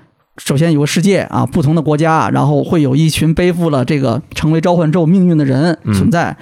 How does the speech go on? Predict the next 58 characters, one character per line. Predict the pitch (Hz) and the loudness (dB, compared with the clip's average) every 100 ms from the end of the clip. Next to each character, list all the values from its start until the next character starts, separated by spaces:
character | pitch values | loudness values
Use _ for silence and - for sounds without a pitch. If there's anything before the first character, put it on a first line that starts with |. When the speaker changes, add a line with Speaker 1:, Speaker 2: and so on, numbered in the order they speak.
| - - | -18 -6
Speaker 1:
然 | 131 | -2
后 | 139 139 | 0 -2
主 | 131 | -2
人 | 123 156 | 0 2
公 | 160 156 - _ - | 0 -2 -4 _ -6
克 | 143 | -2
利 | 170 | 0
夫 | 135 113 - _ - | 0 -4 -6 _ -10
和 | - | -6
他 | - | -2
的 | 147 | -2
弟 | - 175 135 | 0 0 0
弟， | 113 | -2
弟 | - 160 | -2 0
弟 | 139 | 0
叫 | 147 139 | 0 0
这 | 139 | 0
个， | 131 127 147 | 0 -2 -4
这 | 170 143 | -4 -4
个 | 139 135 - | -2 -4 -4
约 | - 180 | -2 0
什 | 156 | 0
亚 | 104 | -2
啊， | - | -4
Speaker 2:
嗯。 | - 139 | -2 0
Speaker 1:
约 | |
什 | 147 | 0
亚， | 156 123 - - - | 0 -2 -6 -12 -8
然 | 131 | -2
后 | 131 127 - - - _ - | 0 -2 -4 -18 -20 _ -4
因 | 156 | 0
为 | 147 147 | 0 0
这 | 151 | 0
个 | 135 - - | -2 -6 -8
反 | 120 127 | -4 0
复 | 226 | 0
强 | 185 | 2
调 | 262 | 0
几 | 175 | -2
次 | 196 - 214 | -6 -4 0
了， | 117 | 0
就 | |
是 | 135 156 | 0 0
约 | |
什 | 151 | 0
亚 | 139 | 0
因 | 139 | 0
为 | 143 | 0
一 | 143 | 0
个 | 147 | 0
什 | - | 0
么 | 131 | -2
事 | - 147 | 0 0
情， | 127 - - _ - _ - - | -2 -4 -12 _ -20 _ -18 -4
然 | 120 | -2
后 | 127 | 0
就 | 135 | 0
是 | 123 104 | -2 -4